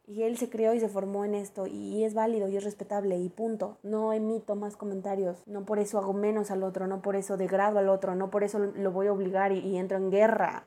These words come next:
porque aparte de la guerra con los otros entras en guerra contigo mismo. Entonces no, creo que nos falta flexibilidad como sociedad, practicarlo más y realmente respetarnos y amarnos y apoyarnos y, y dejar de juzgarnos.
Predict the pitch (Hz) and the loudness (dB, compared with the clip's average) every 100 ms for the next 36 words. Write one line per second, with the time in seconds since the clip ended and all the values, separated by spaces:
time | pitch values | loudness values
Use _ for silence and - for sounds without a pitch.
0 | _ - 185 175 185 202 202 185 185 190 | _ -8 -6 -2 -2 2 2 4 4 4
1 | 190 208 190 185 185 185 190 190 190 180 | 2 2 0 0 -2 -2 -2 -2 -2 0
2 | 185 196 190 185 185 190 208 202 180 - | 2 2 0 -2 -2 -2 -2 -4 -6 -8
3 | 208 196 208 233 254 - - 208 240 220 | -6 -2 0 0 -2 -6 -8 -6 -4 -2
4 | 220 214 220 208 - 190 190 214 269 294 | 0 0 0 -2 0 2 4 2 2 2
5 | 254 214 208 196 196 233 - - 196 190 | 0 0 -2 0 0 0 -2 -8 -6 -6
6 | 196 180 233 302 294 247 240 254 262 - | -6 2 4 6 4 4 2 -2 -6 -10
7 | 214 196 202 240 240 233 247 233 202 - | -6 0 0 2 2 0 0 -2 -2 -4
8 | 180 - 202 262 254 214 226 - 190 185 | -6 0 2 2 2 0 -4 -10 -6 -4
9 | 175 185 233 233 214 233 240 202 185 185 | -4 -2 -2 0 -2 -4 -6 -12 -10 -10
10 | 180 185 226 254 233 233 269 269 226 202 | -6 -2 0 0 0 0 -2 -4 -2 0
11 | 196 185 180 190 208 208 233 254 277 226 | 0 -2 -4 -4 -4 -2 -2 0 -2 0
12 | 208 240 277 202 - | 2 2 0 -4 -8